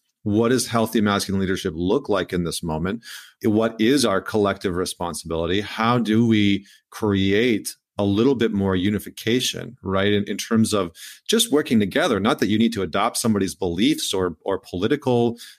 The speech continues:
uh, choices. It's, it's not about that. It is, it is very clearly about, like, you know, we can, we can move in a couple different directions here, but we should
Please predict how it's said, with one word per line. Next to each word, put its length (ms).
uh, 360
choices. 580
It's, 140
it's 120
not 80
about 400
that. 300
It 100
is, 160
it 120
is 260
very 300
clearly 480
about, 280
like, 280
you 80
know, 120
we 200
can, 400
we 220
can 180
move 300
in 60
a 60
couple 240
different 280
directions 440
here, 220
but 240
we 100
should 220